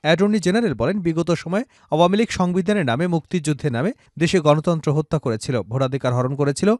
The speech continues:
মোহাম্মদ আসাদুজ্জামান বলেন, দেশে হিন্দু সম্প্রদায়ের সর্বোচ্চ নিরাপত্তা নিশ্চিত করা হয়েছে, সেখানে একটি পক্ষ ষড়যন্ত্র করে দেশে সাম্প্রদায়িক সম্প্রীতি নষ্ট করবার পায়তারা করছে। শহীদ বুদ্ধিজীবী দিবসে আওয়ামী লীগের ভূমিকা নিয়ে তিনি বলেন,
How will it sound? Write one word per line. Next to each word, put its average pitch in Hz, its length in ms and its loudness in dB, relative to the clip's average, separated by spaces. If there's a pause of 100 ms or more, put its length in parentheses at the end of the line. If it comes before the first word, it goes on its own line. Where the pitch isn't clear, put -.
(260)
মোহাম্মদ 160 400 2
আসাদুজ্জামান 208 580 0
বলেন, 156 200 0 (320)
দেশে 185 260 0
হিন্দু 185 300 2
সম্প্রদায়ের 160 480 0
সর্বোচ্চ 185 420 -2
নিরাপত্তা 151 560 0
নিশ্চিত 139 320 -4
করা 104 220 -4
হয়েছে, 110 280 -8 (240)
সেখানে 214 380 0
একটি 180 240 -4 (260)
পক্ষ 160 260 0
ষড়যন্ত্র 151 540 0
করে 185 220 -2
দেশে 165 240 -4
সাম্প্রদায়িক 143 500 -2 (180)
সম্প্রীতি 147 480 -2
নষ্ট 139 260 -2
করবার 135 340 -2
পায়তারা 131 380 -4
করছে। - 300 -10 (260)
শহীদ 190 300 6
বুদ্ধিজীবী 175 520 0
দিবসে 123 380 -2
আওয়ামী 156 320 0
লীগের 156 280 0
ভূমিকা 170 400 0
নিয়ে 220 160 0
তিনি 107 200 -6
বলেন, 120 240 -2